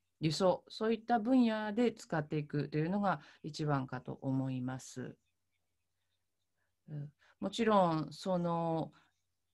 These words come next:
水素に関しては、えー、リフューエル、えー、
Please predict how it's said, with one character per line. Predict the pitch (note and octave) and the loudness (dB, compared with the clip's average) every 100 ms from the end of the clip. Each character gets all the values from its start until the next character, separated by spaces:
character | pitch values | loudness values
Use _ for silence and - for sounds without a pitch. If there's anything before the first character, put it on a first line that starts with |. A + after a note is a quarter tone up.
| _ _ _ _ _ | _ _ _ _ _
水 | - - C4+ A3+ | -10 0 2 2
素 | - F3 D3 C#3+ - - D3 | 2 2 2 0 -4 -6 -4
に | D#3 D#3 | -2 -4
関 | D3+ F3 E3+ E3 | -4 0 2 2
し | D#3 - | -2 -6
て | D#3 | -8
は、 | D#3 F3+ D#3+ - - - - | -2 0 0 -4 -20 -20 -14
え | E3+ D#3+ D#3 D3+ D3+ D3 | -4 0 2 2 0 -4
ー、 | _ _ _ _ _ _ _ _ _ _ _ _ _ _ _ _ _ _ _ _ _ - | _ _ _ _ _ _ _ _ _ _ _ _ _ _ _ _ _ _ _ _ _ -4
リ | G3+ | -2
フ | G3+ C#4+ | 2 4
ュ | |
ー | D#4+ | 4
エ | G3 | 2
ル、 | C#3 C#3 - | 0 -4 -6
え | D3 C#3+ | -2 0
ー、 | C#3 | 0